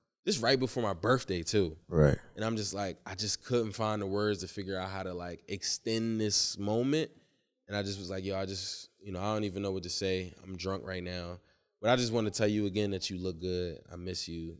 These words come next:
Speaker 1: you know, everything like that. And I hope she see this.
Speaker 2: Did she, what'd she say?
Speaker 1: She just was like, yeah, I mean, she just was like,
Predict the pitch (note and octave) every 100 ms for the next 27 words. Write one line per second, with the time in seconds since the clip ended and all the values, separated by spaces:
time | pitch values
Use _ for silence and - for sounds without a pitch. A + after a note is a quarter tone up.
0 | _ F#2 F2 E2+ E2 G1+ - F#2 F#2 F2
1 | F2 F2 E2+ F2 E2+ - _ _ _ _
2 | _ - F#2+ F#2 F2+ F2 - - D#3+ D#3+
3 | - C#3+ - D3+ A#2+ F2+ - - - A#2+
4 | - B2+ B2 C#3+ C3 C#3+ A2+ - - _
5 | _ _ - - G#3 B3 A#3 A3+ G3+ G3+
6 | - G3 G3 A3 A3 G#3+ G#3+ G#3 G3